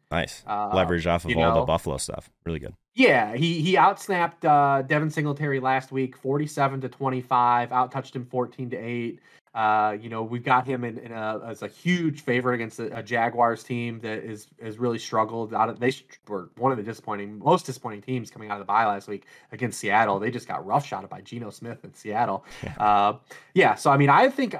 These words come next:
Speaker 2: he would be my favorite guy 'cause you get a little bit of touchdown leverage. He's the same, basically the same price as Gaskin on a team that's gonna score thirty points by hook or crook, maybe forty. Uh, so I think he's my favorite guy in that price range.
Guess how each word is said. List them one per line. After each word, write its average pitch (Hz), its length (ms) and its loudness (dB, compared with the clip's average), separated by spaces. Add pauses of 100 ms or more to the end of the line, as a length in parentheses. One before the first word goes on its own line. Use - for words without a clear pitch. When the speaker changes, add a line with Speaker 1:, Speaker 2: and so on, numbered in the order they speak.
Speaker 2:
he 160 200 0
would 214 100 0
be 170 120 -2
my 143 160 2
favorite 127 380 0
guy 113 200 4
'cause - 140 -12
you 123 40 -12
get 135 100 2
a - 20 2
little 151 180 4
bit 160 120 2
of 151 60 0
touchdown 143 440 0
leverage. 127 400 0
He's 113 160 -16
the 113 80 -16
same, 131 320 0
basically 135 320 -2
the 127 60 -6
same 123 200 -6
price 120 240 0
as 113 80 -18
Gaskin 113 540 -6
on 127 160 0
a 135 40 -2
team 135 200 -4
that's - 180 -10
gonna 123 200 -4
score 120 260 -6
thirty 120 260 -4
points 117 320 -8
by 104 160 -6
hook 123 180 -6
or 110 80 -10
crook, 117 380 -6
maybe 120 220 0
forty. 117 460 -2 (300)
Uh, 110 200 -2 (380)
so 123 180 2
I 127 160 6
think 185 160 4
he's 165 160 0
my 131 100 4
favorite 113 360 -2
guy 104 200 2
in 101 80 -10
that 104 240 -8
price 98 300 -10
range. 90 280 -20